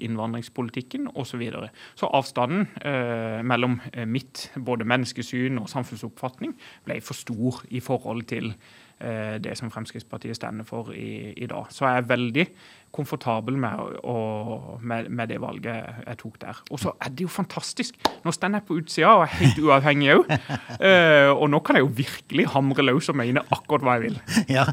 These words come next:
Speaker 2: men, men de fleste har jo så, likevel sånn liten dragning mot et parti. Eh, har du begynt å se i noen andre retninger? Tvilsomt det er M D G kanskje i forhold til F R P og M D G, men... Men, eh,
Speaker 1: Eh, du vil nok neppe se meg i Rødt eller M D G.
Speaker 2: Nei.
Speaker 1: Det kan jeg avsløre.
Speaker 2: Mhm.
Speaker 1: Eh, eller, men når det er sagt, så er jeg veldig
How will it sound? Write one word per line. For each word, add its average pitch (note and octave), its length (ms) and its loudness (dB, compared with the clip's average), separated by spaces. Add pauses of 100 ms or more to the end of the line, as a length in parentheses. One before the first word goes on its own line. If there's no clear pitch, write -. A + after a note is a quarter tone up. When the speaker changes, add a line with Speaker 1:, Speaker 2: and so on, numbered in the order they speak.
(300)
Speaker 2:
men, D3 180 4
men D#3+ 80 6
de E3+ 80 8
fleste D#3 340 4
har C#3 200 6
jo D#3 60 8
så, D3+ 200 4
likevel C3+ 300 4
sånn C#3+ 140 2
liten B2 380 4
dragning G2+ 400 0
mot A2+ 140 4
et A#2 160 2
parti. C3 320 2
Eh, A#2 260 2
har A2+ 100 0
du A2+ 60 0
begynt G#2+ 160 0
å A2 60 -2
se G2+ 180 -6
i G2+ 40 -2
noen G2+ 180 -2
andre F#2 240 -8
retninger? B2 360 -2
Tvilsomt A2 340 -2
det C3 100 0
er A#2+ 40 2
M A2+ 60 2
D G#2 100 0
G F#2 240 -4
kanskje - 300 -2
i - 20 0
forhold B2 200 0
til C3+ 160 2
F A#2+ 80 -4
R C3+ 60 -2
P C#3+ 100 0
og C3+ 80 4
M C#3+ 80 0
D D3 80 2
G, C#3+ 120 2
men... D3 260 0 (480)
Men, B2 280 4
eh, B2 60 6
Speaker 1:
Eh, A#2 360 4 (120)
du D3+ 120 2
vil D#3 140 2
nok D#3+ 180 0 (340)
neppe D#3 360 0
se F3 180 0
meg D3 140 4
i C3 40 4
Rødt B2 220 0
eller C#3 200 6
M C3 120 2
D G3 100 -2
G. D#3 200 4
Speaker 2:
Nei. B2+ 220 8
Speaker 1:
Det D3+ 60 4
kan D#3+ 140 8
jeg A#2+ 440 4
avsløre. C3 600 0
Speaker 2:
Mhm. - 100 -4
Speaker 1:
Eh, B2 480 2
eller, C3+ 380 0
men C3 280 0
når B2 140 2
det D#3 100 10
er G3+ 60 12
sagt, C3+ 240 0
så C#3 80 2
er B2+ 80 6
jeg A#2 100 2
veldig D3 140 2